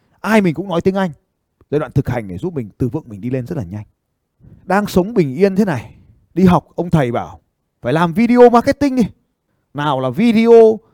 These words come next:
nào là biên tập thumbnail, là viết tiêu đề, dựng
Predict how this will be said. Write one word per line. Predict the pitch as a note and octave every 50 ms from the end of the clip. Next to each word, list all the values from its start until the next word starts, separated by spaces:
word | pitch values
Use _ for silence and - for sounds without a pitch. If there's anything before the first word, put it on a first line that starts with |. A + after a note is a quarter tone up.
| _ _ -
nào | E3+ D#3+ C#3+ B2
là | A#2 A2+
biên | A2 G#3 B3+ C4 B3
tập | - - - _ -
thumbnail, | - A3 A#3+ A#3+ A#3+ B3 B3 B3 A#3+ A#3+ A3+ G3+ - _ _ _ -
là | D3 C#3 A2+
viết | - G#3 C#4+ - -
tiêu | - C4 A#3+ G#3+ G3+
đề, | F#3 D#3 D3 B2 G#2 - - _ _ _ _ -
dựng | C#3 A#2 C#4 C#4 -